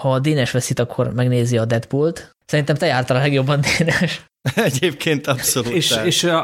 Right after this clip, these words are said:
Speaker 3: hát igen, és a podcast követőinek nem kell magyarázni, hogy ez miért büntetés számomra.
Speaker 1: Hát mert snob vagy, csak lengyel művészfilmeket vagy hajlandó fogyasztani.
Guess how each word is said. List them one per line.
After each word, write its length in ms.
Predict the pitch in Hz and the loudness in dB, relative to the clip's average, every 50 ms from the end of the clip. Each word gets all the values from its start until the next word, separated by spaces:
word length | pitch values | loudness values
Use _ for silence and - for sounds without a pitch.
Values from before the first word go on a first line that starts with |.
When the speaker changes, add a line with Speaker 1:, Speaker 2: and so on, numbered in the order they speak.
| - - | -2 -4
Speaker 3:
hát 220 | 123 117 147 156 | -6 -4 -2 0
igen, 240 | 196 160 147 143 - - | 0 0 0 0 -2 -2
és 120 | 113 - | -2 -2
a 60 | 170 - | -2 0
podcast 480 | - 190 180 - - - 175 156 - | 0 0 0 0 0 0 -2 -2 0
követőinek 640 | - - 156 139 143 135 - 151 147 139 139 131 - | 0 0 2 2 2 2 2 2 2 2 2 0 0
nem 220 | 139 127 120 110 - | -2 -2 -2 -4 -4
kell 280 | - 117 113 113 - - 127 | -2 -2 -2 -2 -2 -4 -4
magyarázni, 680 | 123 117 113 113 113 113 113 113 113 107 - 123 117 | -4 -2 0 0 0 2 2 0 0 -2 -2 -2 -2
hogy 180 | 110 113 107 117 | 0 0 0 0
ez 140 | 113 107 104 | 0 0 0
miért 260 | 117 117 113 110 104 | 0 0 2 2 2
büntetés 540 | 110 120 117 107 - 117 - - 123 120 - | 2 0 0 0 0 -2 -2 -2 -2 -2 -2
számomra. 720 | - - 135 135 143 147 143 139 139 135 135 139 131 - _ _ _ - - | 0 0 2 2 4 4 4 4 4 4 4 2 0 -2 _ _ _ -12 -10
Speaker 1:
Hát 100 | - - | -4 0
mert 120 | 143 131 | 0 0
snob 280 | - 143 143 127 123 117 | 2 2 0 0 0 2
vagy, 240 | 117 120 120 127 - - - - | 0 0 0 0 -2 -8 -10 -6
csak 220 | - 175 131 - - | -2 -2 0 0 0
lengyel 300 | 135 127 127 127 117 120 | 0 2 2 2 2 2
művészfilmeket 680 | 131 131 123 117 117 - - 131 123 117 - 120 - - | 2 2 4 2 2 2 2 2 2 2 0 0 -2 -2
vagy 140 | 123 - | -4 -4
hajlandó 340 | - 131 123 123 120 120 120 - | -2 -2 -2 -2 -2 -2 -2 -2
fogyasztani. 560 | - 123 117 - - - - 139 147 156 | 0 0 -2 -2 -4 -4 -6 -6 -6 -6